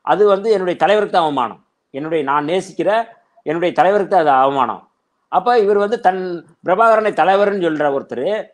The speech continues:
இவருடைய உரையாடல் எப்படி இருக்கு? பூரா கட்டுக்கதைகள், பொய் கதைகள்,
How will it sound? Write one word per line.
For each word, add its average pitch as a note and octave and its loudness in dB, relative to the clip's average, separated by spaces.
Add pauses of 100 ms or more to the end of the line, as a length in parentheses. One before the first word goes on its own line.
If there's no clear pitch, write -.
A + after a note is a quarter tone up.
(400)
இவருடைய G3+ 2
உரையாடல் A#3+ 4
எப்படி G3 0
இருக்கு? D#3 -4 (960)
பூரா E3 -4
கட்டுக்கதைகள், C#3 -4 (1080)
பொய் F#3+ -2
கதைகள், A#2+ -4